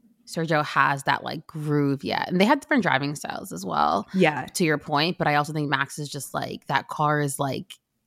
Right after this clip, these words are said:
Speaker 1: an extension of his soul.
Speaker 2: They're one, and that's why he can do, that's why
Speaker 1: What
Speaker 2: he
Speaker 1: he
Speaker 2: talks
Speaker 1: does.
Speaker 2: like that on the radio. Like, he knows.
Speaker 1: <laughs>
Speaker 2: So after sixteen laps of Checo holding it down,
Speaker 1: I was hyped.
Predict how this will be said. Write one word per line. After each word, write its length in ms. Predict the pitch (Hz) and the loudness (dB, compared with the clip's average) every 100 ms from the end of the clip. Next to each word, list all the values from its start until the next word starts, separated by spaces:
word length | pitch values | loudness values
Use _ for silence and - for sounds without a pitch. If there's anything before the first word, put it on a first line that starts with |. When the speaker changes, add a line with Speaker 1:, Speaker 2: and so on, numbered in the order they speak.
| - | 2
Speaker 1:
an 100 | 160 | 2
extension 480 | 143 - 143 156 139 | 2 2 2 0 -2
of 160 | 139 | -4
his 340 | 135 127 - - _ | -2 -4 -4 -14 _
soul. 400 | - - - 202 - _ 180 | -6 -4 -2 -6 -12 _ 2
Speaker 2:
They're 220 | 180 214 | 4 2
one, 480 | 175 160 151 - 139 - | 0 0 0 0 -4 0
and 140 | 175 | 4
that's 200 | 196 226 | 4 2
why 80 | 185 | 0
he 120 | 170 | 0
can 160 | 151 156 | -2 -2
do, 340 | 147 135 131 - | 0 -2 -4 -8
that's 320 | - 180 220 | -2 2 2
why 80 | 185 | 4
Speaker 1:
What 80 | 175 | 4
Speaker 2:
he 80 | 156 | 2
Speaker 1:
he 60 | |
Speaker 2:
talks 240 | 147 180 - | 6 4 4
Speaker 1:
does. 40 | |
Speaker 2:
like 140 | 135 139 | -4 0
that 220 | 143 139 | 2 2
on 100 | 151 | 2
the 80 | 147 | 0
radio. 380 | 156 156 156 156 | 0 0 0 0
Like, 200 | 156 156 | 0 2
he 100 | 226 | 2
knows. 320 | 165 147 151 | 4 4 2
Speaker 1:
<laughs> 60 | 151 - - - _ | 0 -10 -20 -20 _
Speaker 2:
So 240 | - 202 180 | -2 4 6
after 380 | 190 208 226 214 | 6 2 0 0
sixteen 500 | - 185 - 180 165 | -2 -6 -4 -2 2
laps 420 | 151 156 160 - 208 | 4 4 2 -2 2
of 340 | 156 151 147 - _ - _ | 4 2 0 -6 _ -20 _
Checo 360 | - 165 156 156 | -2 -2 2 2
holding 320 | 156 151 151 | 2 2 0
it 100 | 147 | 0
down, 340 | 151 143 135 135 139 160 - - - | 2 4 4 4 0 -4 -12 -20 -4
Speaker 1:
I 60 | 196 | -2
was 140 | 160 | 0
hyped. 340 | 160 156 - | 0 0 -2